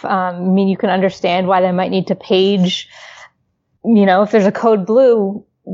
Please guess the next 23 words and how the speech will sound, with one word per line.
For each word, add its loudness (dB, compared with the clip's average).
to -4
send -2
out 2
a, 2
a -2
loud 0
page -4
so -2
whoever's 0
nearby 0
can -8
come -6
respond. -6
Um, -2
but -2
there 0
are 0
ways -2
around -6
a -6
lot -2
of -8
those -6